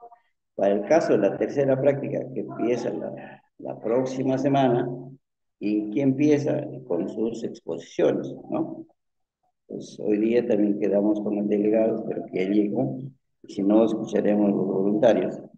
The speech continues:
¿no? Quienes ya deseen exponer. ¿Por qué la tercera práctica calificada? Bueno, van a exponer primero, todas las semanas,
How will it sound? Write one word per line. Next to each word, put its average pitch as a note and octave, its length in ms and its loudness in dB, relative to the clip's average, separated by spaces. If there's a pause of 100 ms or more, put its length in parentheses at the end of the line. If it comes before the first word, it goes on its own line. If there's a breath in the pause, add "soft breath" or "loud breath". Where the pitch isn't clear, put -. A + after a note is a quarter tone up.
(1000)
¿no? G2 300 -2
Quienes G#2 340 0 (160)
ya F2+ 160 2
deseen G#2+ 400 -2
exponer. A2+ 440 2 (920)
¿Por - 180 -6
qué A2+ 300 4
la F2 200 2
tercera G#2+ 400 2
práctica A#2 300 0
calificada? A#2 880 2 (340 loud breath)
Bueno, - 560 0 (140)
van F#2 260 0
a G2 60 2
exponer G2+ 480 2
primero, B2+ 720 2 (220)
todas F#2+ 200 2
las G2 160 0
semanas, B2 520 -2